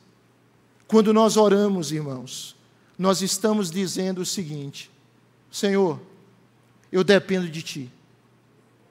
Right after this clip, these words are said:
Senhor, eu não dou conta. Eu preciso do Senhor." Quando nós oramos,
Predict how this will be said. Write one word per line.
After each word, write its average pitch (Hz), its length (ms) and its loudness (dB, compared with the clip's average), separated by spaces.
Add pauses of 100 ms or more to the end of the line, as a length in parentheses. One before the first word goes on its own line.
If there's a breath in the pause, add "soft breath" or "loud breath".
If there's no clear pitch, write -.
(320 soft breath)
Senhor, 202 680 4 (680 loud breath)
eu 202 160 6
não 208 220 4
dou 190 220 4
conta. 151 440 -8 (840 soft breath)
Eu 196 120 6
preciso 175 640 -2
do 147 120 -10
Senhor." 131 360 -10 (800 loud breath)
Quando 226 280 6
nós 233 260 6
oramos, 214 720 4